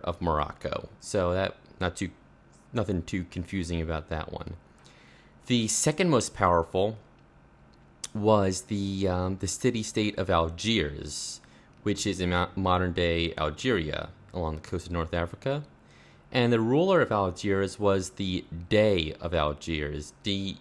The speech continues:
E Y, Dey of Algiers. The next one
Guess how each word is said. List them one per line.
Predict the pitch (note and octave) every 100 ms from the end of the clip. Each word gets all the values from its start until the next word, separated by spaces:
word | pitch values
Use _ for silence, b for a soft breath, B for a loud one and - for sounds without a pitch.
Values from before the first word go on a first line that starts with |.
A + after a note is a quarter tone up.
| -
E | G2 E2+
Y, | E2 D#2+ D#2 - - - - -
Dey | F#2
of | E2+ D#2+
Algiers. | D2+ D2 - - - - - - - - b b b b b b b -
The | A2+
next | B2+ C#3+ C3
one | A2 G#2+ B2